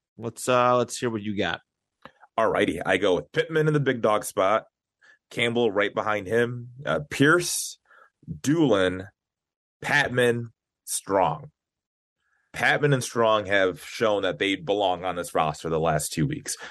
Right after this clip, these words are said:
Speaker 2: Patman's really come on when I wasn't a big fan of his at all, but he has destroyed it. Um, I don't know what him and Ehlinger have been doing together,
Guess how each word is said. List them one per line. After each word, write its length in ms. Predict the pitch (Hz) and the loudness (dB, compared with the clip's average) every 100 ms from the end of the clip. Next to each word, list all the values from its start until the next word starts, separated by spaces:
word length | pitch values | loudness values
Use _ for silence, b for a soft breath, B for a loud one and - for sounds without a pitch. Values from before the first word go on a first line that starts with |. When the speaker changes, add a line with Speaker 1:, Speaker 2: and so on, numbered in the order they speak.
| B | B
Speaker 2:
Patman's 380 | - 107 107 82 | -2 0 -2 -2
really 420 | 87 104 110 104 | 0 0 2 0
come 260 | 80 107 92 | 0 0 2
on 220 | 90 87 | 2 2
when 100 | 85 | 0
I 220 | 92 113 | 2 2
wasn't 260 | 120 101 98 | 2 2 2
a 40 | |
big 200 | 82 90 | 2 0
fan 160 | 87 85 | 0 0
of 100 | 78 | 2
his 160 | 85 | 0
at 240 | 80 90 82 | 0 -4 0
all, 360 | 90 85 73 73 B B B B - | 2 2 0 -4 B B B B -2
but 160 | 98 | -2
he 180 | - 107 | 0 0
has 240 | 92 82 - 80 | 2 0 -6 -6
destroyed 800 | 90 - - 98 87 104 98 78 | -2 0 0 -2 0 2 2 0
it. 140 | 67 - b b b - | -4 -8 b b b -2
Um, 420 | 85 80 78 73 | 0 2 0 -2
I 60 | 95 | 0
don't 140 | 95 | 0
know 120 | 98 92 | 2 2
what 220 | 90 - | 2 0
him 140 | 92 | -2
and 80 | 90 | -2
Ehlinger 300 | 90 90 85 | -2 -2 -4
have 100 | 76 | -6
been 180 | 78 76 | -6 -2
doing 280 | 104 104 101 | 2 2 2
together, 600 | 92 92 90 87 85 | 2 2 4 4 2